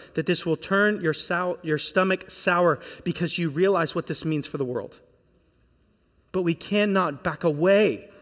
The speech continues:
from the message that God has given us because it makes us feel a little weird. Right? If we talk about, "Hey guys, you guys need to go witness to your neighbors.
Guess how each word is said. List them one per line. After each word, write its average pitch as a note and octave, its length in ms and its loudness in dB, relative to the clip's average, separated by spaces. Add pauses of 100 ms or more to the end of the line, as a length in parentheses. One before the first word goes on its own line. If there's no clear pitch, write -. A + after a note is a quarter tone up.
(340)
from F#3 200 2
the E3 60 6
message F3 640 2
that E3 100 4
God E3+ 160 2
has D#3+ 140 -4
given G3 360 2
us E3 260 0 (260)
because F#3 320 0
it E3+ 100 2
makes F3+ 260 0
us F3+ 160 -2
feel G3 440 2
a - 20 0
little E3+ 260 2
weird. D3+ 540 0 (880)
Right? G3 200 4
If F#3+ 120 2
we F#3 80 0
talk G#3+ 200 2
about, F#3+ 160 2
"Hey G#3+ 120 2
guys, F#3 220 2
you G3 60 -4
guys G#3 180 0
need G3+ 100 0
to F#3 60 0
go F#3 120 4
witness F3+ 360 0
to - 100 -4
your E3+ 100 4
neighbors. D#3+ 400 2